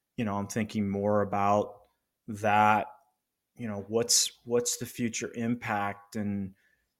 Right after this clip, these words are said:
you know, how's that gonna roll forward so that the Felton family is aligned with, you know, continuing that impact, that it doesn't just end, you know, when I end.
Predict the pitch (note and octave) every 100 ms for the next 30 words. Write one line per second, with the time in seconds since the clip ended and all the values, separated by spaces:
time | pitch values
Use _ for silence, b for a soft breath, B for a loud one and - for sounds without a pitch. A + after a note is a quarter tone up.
0 | _ - A2+ G2 G#2 A#2 A#2+ A#2+ B2 A2+
1 | A2 A2 A2 A2 A#2 A2+ A#2+ G#2 G2+ -
2 | A2 G2 G2+ G2+ - - _ _ _ A2
3 | - A#2 A2 A2 G#2 A#2+ A2+ A#2 G2+ G2+
4 | G#2 - B B B B _ _ _ _
5 | - B2+ A2 G2+ - A2 G#2 G#2+ A#2 G#2+
6 | F#2+ G2+ G#2 G2+ - - A#2 A2+ G2 G#2+
7 | - - - A#2+ - B2 A2+ A2+ G2+ G2
8 | B2 D3+ G#2 F#2 - G#2 G2 A2 G#2+ G#2+
9 | G#2 G#2 - A#2+ A#2 A2+ G#2+ - _ _
10 | _ _ _ _ - A2+ G#2 G2+ G#2 B2+
11 | B2 F#2 F2 -